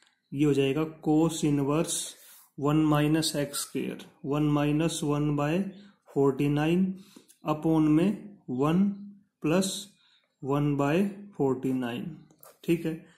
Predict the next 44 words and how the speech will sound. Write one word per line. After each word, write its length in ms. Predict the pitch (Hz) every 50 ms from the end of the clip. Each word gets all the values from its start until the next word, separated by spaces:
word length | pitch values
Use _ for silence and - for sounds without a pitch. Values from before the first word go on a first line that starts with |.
| _ _ _ -
इनवर्स 400 | - 151 151 151 156 156 151 -
से 80 | 165 151
cancel 340 | 156 160 156 160 160 - 175
हो 120 | 165 147 -
गया, 180 | 143 151 165 160 - - _ - -
यहाँ 180 | 127 139 131
पे 120 | 135 - 151
क्या 160 | 147 160 151
बच 160 | 151 151 147 147
गया? 100 | 156 151
फ़ोर्टी 340 | 147 - 143 139 135 160 156
नाइन, 200 | 156 160 160 160
एलसीएम 380 | 170 175 170 - 165 151 151
आया, 240 | 151 156 160 160 160 160 - - - - - _ _ _ _ _ -
फ़ोर्टी 220 | - 151 139 127
नाइन 120 | 151 156 156
माइनस 320 | 156 156 156 156 156 156
वन 220 | 156 165 190 226 226 - - - - -
फ़ोर्टी 380 | 151 139 139 131 - - 147 147 147 - 147
एट 340 | 143 135 131 123 - - - - _ - 147
by 180 | 127 139 139 139 143
में 160 | 151 165 170
फ़ोर्टी 380 | 170 - 170 135 131 127 131 135
नाइन, 340 | 135 135 135 131 131 127 117 - - - - - - - - _ _ _ _ -
और 120 | - 135 131
यहाँ 120 | 139 135
पे 100 | 135 151 147
plus 240 | 151 151 165 165 -
हो 80 | 165 147
जाएगा 340 | 135 139 143 151 147 143 143 143 170 - - -
तो 60 | 147
फ़ोर 220 | 147 - - 139 135 -
फिफ्टी 340 | - 147 143 - - 165 151 147
by 200 | 139 139 135 135 139
में 200 | 139 160 196 220 - -
फ़ोर्टी 340 | - - 135 131 127 131 135
नाइन 280 | 135 135 131 131 131 131 131 - - _ _ _ _ _ _ _ -
cancel 320 | 147 147 147 147 151 175 165
हो 120 | 160 151
गया, 140 | 147 156 156 156 156 - - - _ _ _ _ _ -
फ़ोर्टी 300 | - 143 139 139 151 147 151
एट 220 | 151 151 151 151 147
by 240 | 143 139 143 165 196
फ़िफ़्टी 460 | 190 - - 139 - - - - 170